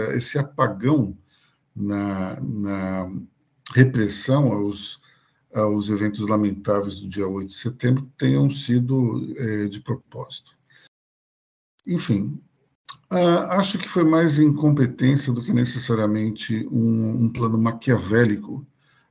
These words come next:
pra se colocar como vítima de, de extremistas radicais.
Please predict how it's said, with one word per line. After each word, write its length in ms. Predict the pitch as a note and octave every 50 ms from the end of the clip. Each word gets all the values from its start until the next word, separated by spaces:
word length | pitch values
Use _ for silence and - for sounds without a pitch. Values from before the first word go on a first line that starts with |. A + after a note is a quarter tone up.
| _ _
pra 420 | - A#2+ G#2+ A2 A2 A2 G#2+ G#2 G#2
se 200 | G#2 - - A2+
colocar 680 | - - A2+ G#2 G2 G2+ - - A2 A2 G#2+ - - _ _ _ _ _ _ _ _ _
como 320 | - B2 G#2+ G#2+ G#2+ G#2
vítima 640 | G2 F#2 F#2+ G#2 C3 C3 B2+ B2+ - G#2 G#2 G2+ G2
de, 400 | F#2+ F#2 F#2+ G2 G2+ G#2 G#2 G2
de 180 | F#2 F#2+ F#2+ G2+
extremistas 640 | G2+ - - - G#2+ G2+ G2+ G#2 G2+ - - A2 G2
radicais. 640 | G2+ G2+ G2 F#2+ F#2+ - A#2+ A#2+ - - - - -